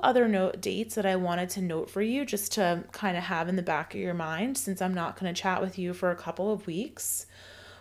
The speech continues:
One is, of course, on the thirtieth, the day that Mercury leaves his shadow, he will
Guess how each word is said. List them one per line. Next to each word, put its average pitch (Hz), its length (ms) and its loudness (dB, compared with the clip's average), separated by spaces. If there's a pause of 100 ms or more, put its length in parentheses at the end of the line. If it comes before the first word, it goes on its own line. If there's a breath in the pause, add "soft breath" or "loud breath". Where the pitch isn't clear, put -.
One 233 360 6
is, 214 460 4
of 185 160 -6
course, - 640 0 (140)
on 190 140 2
the 208 80 2
thirtieth, 175 680 0
the 180 60 -2
day 170 240 0
that 185 140 -2
Mercury 175 460 -2
leaves 160 360 -6
his 170 140 -6
shadow, 165 440 0
he 214 160 -6
will - 240 -2